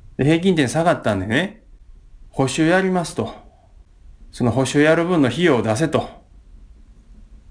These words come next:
いう話になってるのと一緒で、いやいや、俺すごい勉強して今九十点取ってんだけど、なんでその補習に付き合わないといけないのってなりません？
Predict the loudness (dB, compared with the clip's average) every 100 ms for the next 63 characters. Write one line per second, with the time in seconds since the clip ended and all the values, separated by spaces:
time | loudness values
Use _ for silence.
0 | -8 2 4 4 2 0 -2 -2 -2 -2
1 | -2 -2 -4 -6 -6 -4 -2 -2 -2 -10
2 | -20 -20 -20 -20 -20 -20 -20 -10 2 4
3 | 4 2 0 2 2 0 0 0 2 0
4 | 0 0 0 -2 2 2 2 0 -2 -2
5 | -2 -2 -2 -2 -4 -4 0 2 2 0
6 | 0 0 0 0 0 0 -2 0 2 0
7 | 0 0 -2 -4 -4 -4 0 2 2 2
8 | -2 -4